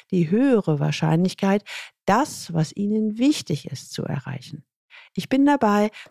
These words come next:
die Katalysatorin, Erfolgsbeschleunigerin und die Verbündete. Ja, und da ich jedes Jahr nur begrenzte Kapazitäten für neue Klienten habe,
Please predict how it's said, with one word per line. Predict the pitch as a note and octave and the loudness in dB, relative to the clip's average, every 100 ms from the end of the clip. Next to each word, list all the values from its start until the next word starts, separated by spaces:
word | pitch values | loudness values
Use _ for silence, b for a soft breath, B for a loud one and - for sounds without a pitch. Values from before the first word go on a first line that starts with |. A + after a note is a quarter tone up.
| _ | _
die | E3 | -6
Katalysatorin, | - F3 F3 E3 D#3 D3+ - G3+ G3+ F3 C#3+ C#3 - | 0 2 4 2 2 0 0 2 2 2 0 -6 -12
Erfolgsbeschleunigerin | - - D#3 F#3 - - F3+ E3+ C#3+ C#3+ C#3+ C#3+ C#3 b b b | -12 -2 0 0 -2 -8 -6 -2 0 0 0 -2 -2 b b b
und | - A3 | -6 -2
die | B3 | 0
Verbündete. | C4 C4 G3 B2+ - - - _ _ _ _ _ _ _ - | 0 2 2 2 -4 -10 -16 _ _ _ _ _ _ _ 0
Ja, | D#3+ B2+ _ - | 0 0 _ -6
und | C#3 | -2
da | C3 | -2
ich | C#3 - | -4 0
jedes | D#3 E3 E3 | 2 4 2
Jahr | F3 E3+ | 2 2
nur | E3 | 4
begrenzte | D#3+ D3+ D3+ D#3+ - | 2 0 2 2 0
Kapazitäten | E3+ E3 E3 D#3 - D3+ E3 E3 - | -2 0 0 -2 -2 -2 -4 -4 -8
für | - | -2
neue | D#3+ D#3 D3 | 2 4 2
Klienten | C#3+ D3+ C#3+ C#3 C#3+ - F3+ | 0 -2 0 0 0 -2 -2
habe, | G3 F#3 F3+ | 0 2 2